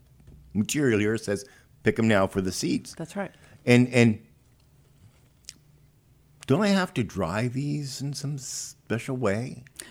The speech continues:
Speaker 2: Yes, and, uh, what pages does it tell you to do that? Probably ninety-eight or s-, to a hundred
Speaker 1: In
Speaker 2: or
Speaker 1: the Gardening
Speaker 2: something.
Speaker 1: About, in
Speaker 2: Uh-huh.
Speaker 1: Seed to Seed, it's page ninety-seven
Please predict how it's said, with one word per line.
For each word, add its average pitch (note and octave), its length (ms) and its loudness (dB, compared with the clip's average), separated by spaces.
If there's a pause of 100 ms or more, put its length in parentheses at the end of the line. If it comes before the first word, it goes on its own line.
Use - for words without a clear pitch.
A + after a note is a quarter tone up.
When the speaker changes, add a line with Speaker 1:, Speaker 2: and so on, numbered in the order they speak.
Speaker 2:
Yes, A3 460 0
and, F#3+ 360 -2
uh, E3+ 140 -4
what G#3 180 -4
pages G3 400 -2
does E3+ 180 -4
it - 100 -8
tell F3+ 180 -6
you F3 180 -2
to E3+ 160 -8
do F3 180 -4
that? D#3 200 -8
Probably F3 640 -8
ninety-eight D#3+ 680 -4
or D3+ 80 -8
s-, - 140 -16 (300)
to D#3 180 -10
a - 20 -12
hundred D3+ 320 -2
Speaker 1:
In A#2+ 200 6
Speaker 2:
or A2 60 4
Speaker 1:
the G2 60 0
Gardening C#3 300 2
Speaker 2:
something. B2 140 4
Speaker 1:
About, - 180 -6
in B2+ 120 6
Speaker 2:
Uh-huh. A#2+ 100 2
Speaker 1:
Seed E3+ 260 2
to E3 80 -2
Seed, D#3+ 480 4
it's B2+ 140 0
page C3+ 760 4
ninety-seven B2+ 880 4